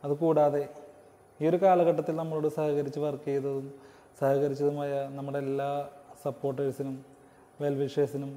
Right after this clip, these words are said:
ഒരുപാട് നന്ദിയുണ്ട്. ഇനിയുള്ള യാത്രയിലും നമ്മൾ സപ്പോർട്ട് ചെയ്യണമെന്നും നല്ല രീതിയിൽ സഹകരിക്കണമെന്നും അഭ്യർത്ഥിക്കുന്നു. കൂടാതെ സിനിമയിലേക്ക് വരാൻ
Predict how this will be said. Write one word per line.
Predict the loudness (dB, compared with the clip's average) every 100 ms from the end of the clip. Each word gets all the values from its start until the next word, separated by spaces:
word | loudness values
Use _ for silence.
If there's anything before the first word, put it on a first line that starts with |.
| -4
ഒരുപാട് | -2 -2 -2
നന്ദിയുണ്ട്. | -2 -2 -4 -6 -8 -12 -20 -20 -20 -20 -20 -20 -20 _ -6
ഇനിയുള്ള | -2 2 4 4 4 0 -6 -16 -18 -2 0
യാത്രയിലും | 2 2 2 2 -2 -12 -12
നമ്മൾ | -8 -6
സപ്പോർട്ട് | -4 -4 0 2 2
ചെയ്യണമെന്നും | 2 -2 -6 -8 -10 -18 -20 -20 -20 -20 -20 _ -20 -20 -20 -20 _ -6
നല്ല | -4 0 2
രീതിയിൽ | 2 -2
സഹകരിക്കണമെന്നും | 0 0 2 0 -2 -4 -6 -8 -10 -18 -20 -20 -20 -10
അഭ്യർത്ഥിക്കുന്നു. | -4 -4 -4 -8 -8 -10 -2
കൂടാതെ | 4 4 6 2 0 -4
സിനിമയിലേക്ക് | -2 0 2 2 4
വരാൻ | 4 4